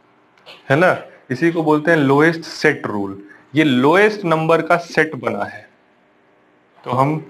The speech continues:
किस तरीके को सही बोलेंगे? ये तरीका, मतलब ये तरीका सही है, ये तरीका गलत है। मतलब नंबरिंग कैसे होगा?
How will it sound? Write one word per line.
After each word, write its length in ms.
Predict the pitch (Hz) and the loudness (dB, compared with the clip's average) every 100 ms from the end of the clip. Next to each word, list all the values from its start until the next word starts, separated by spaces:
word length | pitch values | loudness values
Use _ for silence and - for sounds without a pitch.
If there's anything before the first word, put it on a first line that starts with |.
| - _ _ _ _ - | -20 _ _ _ _ -2
किस 200 | 143 - | -2 2
तरीके 340 | 143 143 151 | 0 2 2
को 120 | 151 | 2
सही 260 | 156 143 139 | 0 0 0
बोलेंगे? 380 | 139 143 143 170 | 2 0 2 0
ये 220 | 117 123 | 2 0
तरीका, 380 | 123 123 120 131 | 0 0 2 0
मतलब 300 | 127 131 123 | 2 -2 0
ये 140 | 131 | 0
तरीका 380 | 131 135 127 139 | 0 0 0 0
सही 320 | 135 - 120 131 | -2 -4 -4 0
है, 400 | 160 185 139 113 | 2 2 2 0
ये 80 | |
तरीका 460 | 113 123 117 117 185 214 - _ _ _ - | 0 0 0 2 0 0 -8 _ _ _ -2
गलत 360 | 104 110 107 - | 2 2 0 -4
है। 240 | - 95 - _ _ _ _ _ _ _ _ _ _ - - - - | -14 -14 -18 _ _ _ _ _ _ _ _ _ _ -20 -20 -20 -10
मतलब 280 | - 131 131 | -2 2 2
नंबरिंग 460 | 117 113 113 139 139 | 2 2 2 2 2
कैसे 300 | 127 127 147 | 0 2 0
होगा? 480 | 139 135 156 196 | 2 2 2 2